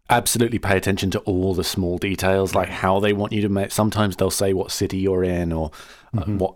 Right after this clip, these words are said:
Speaker 1: accent you
Speaker 2: Right.
Speaker 1: have or something like that, and put that all in as
Speaker 2: Mm-hmm.
Speaker 1: per the instructions.
Speaker 2: Yeah.
Speaker 1: Yeah.
Speaker 2: Yeah, that's
Speaker 1: Um, one very small question regarding slating. This probably doesn't come up too much here because I know you do a lot of commercial work, but
Speaker 2: Mm-hmm.
Speaker 1: if you're doing, uh, video game,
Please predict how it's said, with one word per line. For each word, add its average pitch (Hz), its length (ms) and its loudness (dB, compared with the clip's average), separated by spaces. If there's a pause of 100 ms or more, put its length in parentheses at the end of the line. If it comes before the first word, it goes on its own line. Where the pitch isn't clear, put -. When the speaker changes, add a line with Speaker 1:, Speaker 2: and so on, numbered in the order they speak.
(120)
Speaker 1:
accent 98 460 -4
you 92 140 0
Speaker 2:
Right. 80 100 -6
Speaker 1:
have 87 380 0
or 85 120 -2
something 90 200 -2
like 85 100 -4
that, 90 180 -4
and 82 160 -4
put - 160 -4
that - 140 -2
all 92 240 0
in 85 340 -4 (120)
as 113 180 -2
Speaker 2:
Mm-hmm. 113 100 -4
Speaker 1:
per 82 200 -2
the 85 100 -6
instructions. 82 720 -8
Speaker 2:
Yeah. 85 240 -6 (160)
Speaker 1:
Yeah. 90 80 -10
Speaker 2:
Yeah, 80 60 -8
that's - 60 -2 (160)
Speaker 1:
Um, 104 140 -4 (300)
one 156 240 4
very 120 420 2
small 113 300 0
question - 460 -4
regarding 90 440 -2
slating. 92 680 -2 (420)
This 135 140 0
probably 127 360 0
doesn't 98 260 0
come 95 140 -2
up - 240 -4
too - 160 -4
much - 260 -2
here 98 300 0
because 98 260 -2
I 90 60 0
know 92 80 -2
you 92 120 0
do 90 120 0
a 87 60 0
lot - 80 -4
of 87 60 -8
commercial 92 360 -2
work, 101 280 -2
but 90 160 2
Speaker 2:
Mm-hmm. 147 100 -2 (340)
Speaker 1:
if 120 140 2
you're 120 100 6
doing, 101 420 2 (360)
uh, 87 160 -2
video 98 240 0
game, 92 340 0